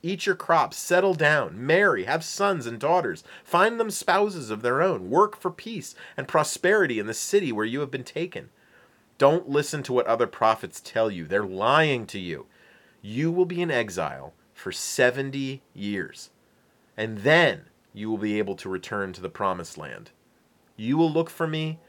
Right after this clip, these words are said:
and you will find me. You are the lucky ones. Those who have stayed in Jerusalem and continue to turn their back on me will soon face destruction." Even though Zedekiah was made ruler by Nebuchadnezzar,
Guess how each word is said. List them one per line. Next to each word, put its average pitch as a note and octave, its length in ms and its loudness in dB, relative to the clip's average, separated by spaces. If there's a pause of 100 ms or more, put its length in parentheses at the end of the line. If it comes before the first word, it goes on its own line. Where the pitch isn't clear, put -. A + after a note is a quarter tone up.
(140)
and G#2+ 180 -8
you C3 120 -2
will B2 100 -4
find A#2+ 560 -2
me. D2+ 160 -10 (720)
You D3+ 420 4
are D3+ 100 6
the C#3 100 4
lucky D3 440 2
ones. G2 520 -4 (540)
Those E3+ 340 6
who D#3 100 2
have A#2+ 120 4
stayed D#3+ 360 2
in D3+ 120 -6
Jerusalem D3+ 640 -2
and A#2 140 -6
continue D3+ 640 -4
to D3 80 -6
turn C#3+ 320 -4
their C#3 140 4
back G#2 360 -2
on D#3+ 200 -4
me E3+ 240 -6 (280)
will A#2 140 0
soon D#3+ 460 -4
face C#3 400 0
destruction." - 720 -4 (1600)
Even F#3+ 340 2
though E3 160 8
Zedekiah B2 720 4
was F2+ 180 -4
made G2+ 220 -4
ruler B2 400 -2
by A2+ 160 4
Nebuchadnezzar, G#2 840 -2